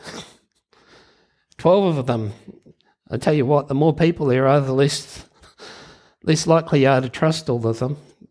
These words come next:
But Jesus knew what each one of them would do, and he knew what each one of them would be in the future.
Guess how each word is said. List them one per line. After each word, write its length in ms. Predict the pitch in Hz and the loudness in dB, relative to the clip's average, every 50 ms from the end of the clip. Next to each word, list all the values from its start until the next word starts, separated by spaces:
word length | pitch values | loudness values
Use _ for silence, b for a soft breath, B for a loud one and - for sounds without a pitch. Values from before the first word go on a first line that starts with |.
| _ | _
But 140 | - 135 131 | -8 -6 0
Jesus 380 | 123 165 160 151 156 135 123 - | 2 2 2 4 2 0 0 0
knew 160 | 156 151 147 | 0 2 2
what 220 | 127 135 131 _ - | 2 0 -2 _ -6
each 320 | 143 165 170 170 - - | -2 -2 -2 -2 -2 -4
one 180 | 170 160 165 160 | -2 0 0 0
of 100 | 151 147 | 0 0
them 160 | 151 131 123 | -2 -2 -2
would 140 | 117 113 - | -4 -4 -4
do, 200 | 117 110 113 - - | -2 -4 -4 -2 0
and 140 | 147 156 | 0 2
he 100 | 180 190 | 2 2
knew 200 | 185 190 214 220 | 2 2 2 2
what 240 | 196 180 165 - - | 2 0 0 0 0
each 220 | 160 165 160 - - | -2 0 0 0 0
one 160 | 165 151 147 | 2 2 2
of 100 | 147 143 | 2 2
them 160 | 143 139 139 | 0 0 0
would 180 | 131 123 117 - | -2 -2 -2 -2
be 200 | 139 135 139 143 | -2 0 2 0
in 100 | 127 117 | 0 -2
the 80 | 113 | -4
future. 560 | - - 139 135 143 - - - 117 101 98 | -6 -6 -6 -6 -6 -6 -6 -6 -6 -6 -6